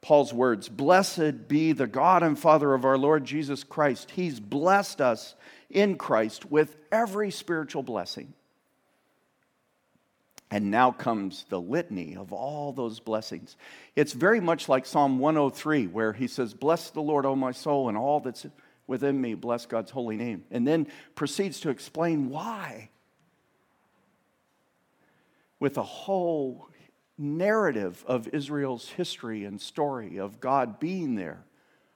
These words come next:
for God's people when they needed him. And unlike the pagan gods of this region, Paul's telling his readers, this God is not some divine force or some concept.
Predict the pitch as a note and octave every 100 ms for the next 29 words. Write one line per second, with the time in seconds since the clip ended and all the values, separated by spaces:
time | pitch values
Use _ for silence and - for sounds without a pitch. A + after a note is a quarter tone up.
0 | _ _ - A#2 A#2 A2+ - - C#3+ G2
1 | F#2 G2 G2 F#2+ F#2+ _ _ _ _ _
2 | _ _ - A#2 A2 B2 G#2+ - F#2+ F2
3 | - _ _ _ - - C3+ D3+ G3 F#3+
4 | G3+ - C3 A#2 - G3 F#3 E3 D3+ D#3
5 | D#3+ C3+ B2 A#2 C#3 C3+ C#3 F#3 D3+ D3+
6 | C3+ C3 - - - - _ _ - E3
7 | D#3 - F3 E3 D#3+ D3 C#3+ B2+ D#3+ D3
8 | C#3 A#2 A2 G#3+ G#3+ D#3 C#3+ B2+ B2 B2+
9 | D3 G3+ - F#3 C#3+ A2+ G#2+ A#2+ A2+ A2
10 | - D#3+ E3 D#3+ - - A#2+ G#2 - B2+
11 | G#2 - - F#3+ G3+ - - D2+ - -